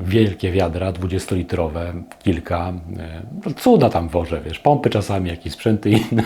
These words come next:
<laughs> No to ta przyczepka byłaby spora. No i tak dwadzieścia pięć kilometrów w jedną stronę, dwadzieścia pięć kilometrów w drugą stronę. E, no, miałbym kondychę, muszę ci powiedzieć, nie?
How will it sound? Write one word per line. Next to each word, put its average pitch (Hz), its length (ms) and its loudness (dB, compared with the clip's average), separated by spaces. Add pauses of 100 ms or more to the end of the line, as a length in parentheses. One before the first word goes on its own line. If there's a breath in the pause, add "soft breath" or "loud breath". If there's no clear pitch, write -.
<laughs> - 720 -10
No 101 120 -4
to 117 120 0
ta - 140 -2
przyczepka - 460 0
byłaby 104 280 4
spora. 87 580 0 (1000)
No 120 80 6
i 127 80 6
tak 110 140 2
dwadzieścia 98 400 -4
pięć 107 220 0
kilometrów 95 420 -2
w 90 40 0
jedną 85 220 -4
stronę, 117 400 2
dwadzieścia 87 420 -6
pięć 92 300 -8
kilometrów 95 580 -2
w 87 140 -10
drugą 135 480 4
stronę. 127 680 2 (1800 loud breath)
E, 107 200 2 (1160 loud breath)
no, 85 380 -8 (840)
miałbym 120 360 4
kondychę, 123 380 2
muszę 82 200 -6
ci - 140 -10
powiedzieć, 80 500 -6
nie? 95 200 -6